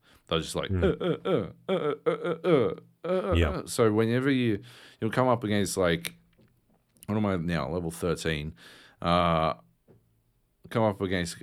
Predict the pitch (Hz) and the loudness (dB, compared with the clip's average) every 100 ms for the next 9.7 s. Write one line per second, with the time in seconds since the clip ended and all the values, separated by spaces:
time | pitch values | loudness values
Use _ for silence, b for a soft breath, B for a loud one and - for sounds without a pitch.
0 | - 85 85 80 78 80 78 76 71 - | -6 0 0 0 0 2 2 0 -2 -6
1 | 76 73 69 71 67 69 - _ - 82 | -4 -2 0 0 0 -2 -4 _ -8 -6
2 | 73 73 76 71 71 69 71 78 80 80 | -6 -4 -4 -4 -6 -6 -6 -4 -2 -2
3 | 78 76 69 71 69 64 - 67 57 - | -2 -2 -4 -6 -8 -10 -8 -8 -8 -10
4 | - - - _ _ _ _ _ _ - | -14 -18 -20 _ _ _ _ _ _ -14
5 | 78 78 78 80 78 87 95 - 82 82 | -6 -2 -2 -2 0 2 2 0 -6 -6
6 | 76 71 73 67 65 67 64 62 62 53 | -6 -6 -8 -8 -6 -6 -6 -10 -10 -10
7 | - - - - - 71 73 73 - - | -12 -14 -16 -16 -12 -8 -8 -8 -12 -16
8 | _ _ _ - 78 69 64 - - - | _ _ _ -16 -14 -12 -10 -10 -10 -14
9 | - - 76 65 57 57 - | -12 -10 -8 -8 -8 -10 -12